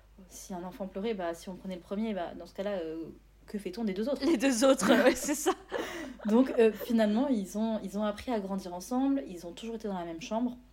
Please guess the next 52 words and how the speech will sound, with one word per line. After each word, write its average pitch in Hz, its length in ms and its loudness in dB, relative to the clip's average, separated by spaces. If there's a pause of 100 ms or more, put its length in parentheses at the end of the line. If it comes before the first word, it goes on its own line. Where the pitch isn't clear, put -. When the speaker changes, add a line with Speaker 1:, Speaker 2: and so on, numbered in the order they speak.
(640)
Speaker 1:
Euh, 165 420 -6
Speaker 2:
Mm. 180 40 -8
Speaker 1:
là, 202 180 -2
i-, 147 180 -10
maintenant, 190 360 0
on 190 80 2
a 160 200 -2
encore 196 280 0
déménagé. 220 640 4
Euh, 170 140 0
maintenant, 175 160 -4
ils 185 180 -4
ont 160 180 -8
une 165 240 -10
grande 208 280 -2
chambre, 226 220 0
mais 196 80 0
avant, 175 140 -2
ils 196 160 -6
avaient 170 120 -8
une 160 100 -10
petite 214 280 -8
chambre 214 280 -4
avec 165 200 -10
les 160 80 -8
trois - 320 -2
lits 220 160 0
collés. 208 300 -4 (880)
Euh, - 20 -16 (440)
Speaker 2:
Mm. 196 160 -12
Speaker 1:
donc, 175 340 -10
euh, 180 260 0
voilà, 185 200 2
ils 185 200 -6
ont 220 40 0
quand 220 80 -2
Speaker 2:
Ça 226 60 0
Speaker 1:
même 208 100 0
Speaker 2:
devait 247 120 0
Speaker 1:
cette 240 80 0
Speaker 2:
être - 60 -12
trop 311 220 0
mignon. 262 520 -2 (200)
Speaker 1:
<laughs> 262 200 6
Ouais, 233 220 8 (420)
ouais, 262 240 4
c'était, 247 320 -8 (140)
c'était - 300 -12
pas 196 120 -10
mal 190 220 -6
du 185 140 -18
tout. 214 180 -6